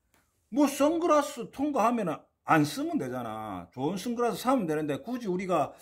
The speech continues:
이 로그 함수 공식을 앓은 다음에 선글라스를 쓸 필요가 있을까? 그러니까 그 뭐, 뭐 일상생활의 수학이다 이러면서 이런 식으로 나오는데, 이거는 수학이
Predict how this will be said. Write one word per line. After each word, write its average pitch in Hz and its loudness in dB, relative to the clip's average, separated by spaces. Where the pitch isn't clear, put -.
이 226 -6
로그 240 2
함수 180 -4
공식을 185 -4
앓은 262 0
다음에 247 0
선글라스를 208 -6
쓸 180 -8
필요가 196 -6
있을까? 113 -2
그러니까 269 -2
그 339 -12
뭐, 269 -2
뭐 185 -10
일상생활의 262 4
수학이다 180 2
이러면서 165 -2
이런 165 0
식으로 180 -4
나오는데, 120 -8
이거는 294 -8
수학이 214 -12